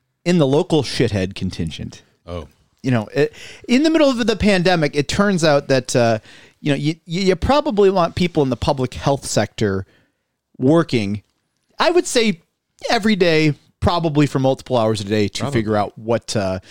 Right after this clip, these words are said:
Speaker 1: you know, what might be the best way to navigate public health. Well, not everybody agrees with, uh, that, that line of thinking, guys.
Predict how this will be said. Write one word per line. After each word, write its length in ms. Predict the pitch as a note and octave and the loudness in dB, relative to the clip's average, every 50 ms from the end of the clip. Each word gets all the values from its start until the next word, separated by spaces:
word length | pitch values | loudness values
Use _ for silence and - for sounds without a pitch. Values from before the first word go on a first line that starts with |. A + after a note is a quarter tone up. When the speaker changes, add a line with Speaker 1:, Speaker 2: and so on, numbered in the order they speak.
| - - - - - - - - - _ _ _ _ | -20 -20 -20 -20 -20 -20 -20 -20 -20 _ _ _ _
Speaker 1:
you 80 | - E3 | 0 0
know, 80 | C3+ | 2
what 200 | A#2 B2 C3+ C3+ - - - - | 2 2 0 0 -4 -12 -12 -4
might 160 | D#3 D3 C3 | -2 -2 0
be 80 | - C#3 | 0 0
the 100 | A#2+ A2+ | 0 0
best 240 | G2+ A2+ A2+ - - | 0 -2 -2 0 -2
way 120 | G#2+ G#2 | -2 -2
to 200 | - - - A2 | -2 -2 -4 -2
navigate 720 | G#2 G2+ F#2+ G2+ F2+ G#2 F#2 F2+ F2+ F2+ F2 - - - - _ _ _ _ _ | -2 0 -2 -2 -2 -2 -4 -4 -4 -6 -6 -8 -14 -16 -20 _ _ _ _ _
public 300 | - - E2+ - G2+ - | -10 -8 -4 -4 -2 0
health. 300 | - F#3 D3+ A2 - - - - _ _ _ _ _ _ _ _ _ | 2 2 2 0 -2 -8 -16 -20 _ _ _ _ _ _ _ _ _
Well, 180 | F#3 G#3 F3 - | 0 0 0 2
not 180 | D#3+ G3 G#3+ G3 | 2 2 2 2
everybody 320 | G3 F3+ E3+ D3 D#3 C3+ | 2 0 0 2 2 2
agrees 320 | A#2 G2 A2 G#2+ G2+ - - | 0 0 -2 -4 -4 -2 -4
with, 320 | G2+ F#2+ E2+ - - - | -4 -6 -6 -8 -8 -8
uh, 220 | F#2 F2+ F2 - - - _ _ _ _ | -6 -6 -6 -8 -10 -12 _ _ _ _
that, 340 | G2 G2 G2+ G2 E2+ - - | -8 -4 -4 -4 -4 -6 -6
that 140 | F2 G2+ E2+ | -6 -6 -4
line 200 | G2 F#2+ F#2+ F2+ | -2 -4 -4 -4
of 60 | F2 | -4
thinking, 440 | - F#2 F2+ - F2 E2+ E2+ F2+ G2 - _ _ | -4 -6 -6 -6 -8 -8 -8 -10 -12 -14 _ _
guys. 460 | - G2 E2 E2 E2+ F2 - - - | -6 -6 -4 -4 -6 -8 -8 -10 -12